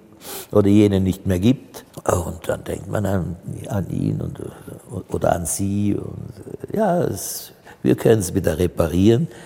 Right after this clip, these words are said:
weil wir alle denselben Weg gehen.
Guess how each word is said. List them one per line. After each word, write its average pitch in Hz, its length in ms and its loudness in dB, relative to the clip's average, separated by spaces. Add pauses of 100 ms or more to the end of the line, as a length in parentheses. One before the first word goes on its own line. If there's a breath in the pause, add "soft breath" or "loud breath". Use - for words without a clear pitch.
(140 loud breath)
weil 92 260 4
wir 98 260 6
alle 98 240 2
denselben - 1000 -4
Weg - 420 -4
gehen. - 500 -4